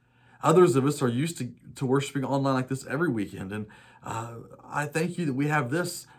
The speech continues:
available all the time, that you've blessed us with technology so we can worship in this way. And I pray for the entire Christian Church of Carl Junction family spread all aclo-, across,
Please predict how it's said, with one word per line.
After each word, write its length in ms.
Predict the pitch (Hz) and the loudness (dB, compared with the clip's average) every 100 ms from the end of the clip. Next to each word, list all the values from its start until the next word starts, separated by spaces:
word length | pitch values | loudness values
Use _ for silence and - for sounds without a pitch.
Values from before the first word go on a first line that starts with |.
| - | -6
available 680 | 123 123 170 190 127 117 - | -2 2 2 2 2 0 0
all 200 | 139 160 | -2 -2
the 80 | 147 | -2
time, 300 | 143 160 120 | -4 -4 -2
that 80 | |
you've 200 | 127 147 | -2 -4
blessed 360 | 120 123 165 170 | -2 -4 -4 -6
us 60 | 160 | -10
with 120 | 143 | -8
technology 720 | 143 139 131 123 104 101 104 - - | -8 -4 -2 -2 -2 -8 -10 -14 -20
so 200 | - 127 | -6 -4
we 80 | 127 | -2
can 160 | 127 | -2
worship 340 | 120 131 - 117 | 0 -2 -2 -6
in 80 | 113 | -6
this 200 | 117 - | -6 -4
way. 280 | 117 123 - | -4 -4 -8
And 100 | 92 - - - | -14 -18 -20 -2
I 200 | 147 165 | 2 2
pray 260 | 175 175 175 | 2 -2 0
for 160 | 151 | -2
the 140 | 143 143 | 0 0
entire 600 | 131 123 139 175 170 - - | -2 -2 -2 0 -2 -6 -18
Christian 380 | - 156 160 165 | -4 0 0 -2
Church 280 | - 160 160 | -4 -4 -4
of 80 | - | -4
Carl 220 | 139 143 | 0 0
Junction 300 | 139 135 143 | 0 -2 -6
family 340 | 120 104 110 | -4 -4 -6
spread 380 | 113 - 151 - | -8 -6 -2 2
all 280 | 120 160 180 | 2 2 -2
aclo-, 400 | - 151 143 - | -6 -8 -6 -8
across, 480 | 139 147 143 - | -4 0 0 -2